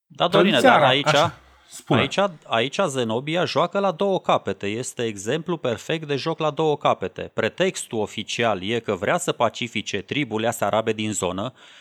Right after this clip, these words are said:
Speaker 1: care, da, teoretic spunea, bă, uh, nu dau, uh, bătăi de cap doar, uh, rutelor comerciale,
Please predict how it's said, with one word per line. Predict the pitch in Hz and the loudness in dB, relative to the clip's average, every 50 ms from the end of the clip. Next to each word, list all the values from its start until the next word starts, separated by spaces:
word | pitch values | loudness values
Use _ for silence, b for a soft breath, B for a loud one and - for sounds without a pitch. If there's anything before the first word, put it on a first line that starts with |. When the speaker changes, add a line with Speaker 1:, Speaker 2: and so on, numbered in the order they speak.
| B B B | B B B
Speaker 1:
care, | B - 156 156 147 143 | B 2 4 4 4 4
da, | 139 143 160 147 | 4 4 4 4
teoretic | - - 117 110 113 120 131 131 127 113 | 4 4 4 4 4 2 0 -2 -4 -8
spunea, | - - - 117 117 127 131 131 123 | -8 -6 -6 -2 0 2 2 2 2
bă, | 110 131 151 160 147 113 90 95 85 - - | 2 2 2 2 2 0 -2 -4 -8 -8 -6
uh, | 113 110 110 107 107 107 104 - - | -4 -2 -2 0 0 -2 -2 -4 -6
nu | 110 113 113 123 135 165 185 190 180 165 | -8 -8 -8 -6 -6 -4 -4 -4 -4 -2
dau, | 135 123 139 139 131 127 120 117 113 110 110 | 0 4 4 6 6 6 4 2 2 2 0
uh, | 104 101 | 0 0
bătăi | 101 117 117 - 120 117 | 0 0 0 0 0 -2
de | 107 101 107 | 0 -2 -2
cap | - - 113 110 - - | 0 0 0 0 0 -2
doar, | 101 101 107 110 110 107 | -2 2 4 4 4 4
uh, | 107 107 104 101 101 | 2 2 0 0 0
rutelor | 117 117 - 113 107 107 104 92 | -2 -2 0 0 2 2 0 0
comerciale, | - 104 101 101 95 - - - 101 98 104 117 147 196 214 | -2 -2 -2 -4 -4 -4 -2 -2 0 0 2 2 0 -2 -2